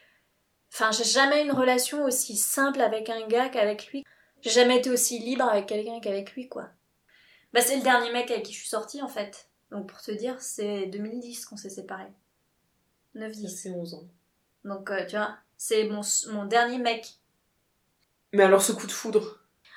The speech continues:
Speaker 1: En fait, je croise un gars dans les couloirs, et là, mais vraiment
Speaker 2: Les
Speaker 1: le
Speaker 2: couloirs de quoi ?
Speaker 1: De l'école, pardon. De photo. Et,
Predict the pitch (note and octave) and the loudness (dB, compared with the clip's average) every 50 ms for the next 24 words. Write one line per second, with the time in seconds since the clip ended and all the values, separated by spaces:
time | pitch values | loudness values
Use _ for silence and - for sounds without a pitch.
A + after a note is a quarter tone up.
0 | - - - A#3 A#3+ A#3+ A#3 - B3+ C4+ F#4 F#4 - - A#3+ - A#3 G#3 A3+ A3 | -20 -8 -2 2 2 2 2 2 2 2 2 2 0 0 0 0 0 0 0 -2
1 | - - B3 B3+ C4 C4 B3 A#3 G#3+ G#3 A#3 A#3 A#3+ B3+ B3+ A#3 G#3+ G3+ G3 - | 0 2 4 4 4 4 4 2 2 4 4 4 6 4 4 2 0 0 -4 -6
2 | - G#3+ G#3 G#3 G#3 A3 B3 C#4 C#4 - - G#3+ G#3+ A3 A3+ B3 C#4 C4+ A#3 G#3+ | -10 -8 -2 2 2 4 2 2 0 -2 -2 -2 2 4 4 4 2 2 0 -2
3 | G3+ G3+ G3+ G#3 - - C4 A#3+ G#3 F#3 F3+ F3 F3 E3+ F3 F3 F3 F3 F3 - | 0 2 4 4 4 4 4 4 2 2 4 2 2 2 -2 -6 -8 -10 -10 -12
4 | _ - - A3 G#3 A3 A3+ A3 G#3+ G#3 G#3 G#3 G3+ - A3 G#3+ D4 F4 F4 - | _ -16 -14 -4 2 4 6 6 6 6 4 2 2 4 2 2 2 0 -4 -12
5 | _ - A3 G3+ G3+ G3 - - - _ _ _ _ _ - - - _ _ _ | _ -10 -8 -6 -6 -8 -10 -14 -16 _ _ _ _ _ -20 -20 -20 _ _ _
6 | _ _ _ _ _ A#3 G#3+ G#3+ B3 A3+ - A#3 G#3+ - A3 - - - - _ | _ _ _ _ _ -14 -8 -4 -4 -2 -2 -2 -2 0 0 0 0 -2 -4 _
7 | _ _ _ _ _ _ _ _ _ _ _ _ _ - C#4 C#4+ D#4 F#4 | _ _ _ _ _ _ _ _ _ _ _ _ _ 2 6 6 8 8